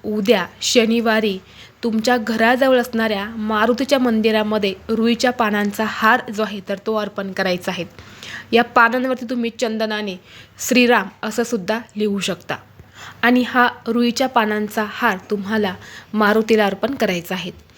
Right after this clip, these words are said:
यानंतर तुम्हाला काय करायचं आहे, एक पंती घ्यायची आहे. याच्यामध्ये तुम्हाला मोहरीचं तेल टाकायचं आहे. जर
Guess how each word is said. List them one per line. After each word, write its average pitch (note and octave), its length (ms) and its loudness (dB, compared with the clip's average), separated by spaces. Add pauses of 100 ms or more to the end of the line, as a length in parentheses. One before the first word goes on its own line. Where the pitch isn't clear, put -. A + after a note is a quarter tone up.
(280)
यानंतर C4 440 4
तुम्हाला C4+ 280 -2
काय C4 240 0
करायचं G#3 440 -2
आहे, G3 180 -2 (180)
एक A3 160 -4 (160)
पंती A#3+ 340 2
घ्यायची G3+ 340 -2
आहे. F#3 160 -4 (500)
याच्यामध्ये A#3 460 4
तुम्हाला G#3+ 480 0 (340)
मोहरीचं B3 580 4 (120)
तेल G#3 220 4
टाकायचं F#3 420 -4
आहे. F3 140 -10 (440)
जर B3 180 4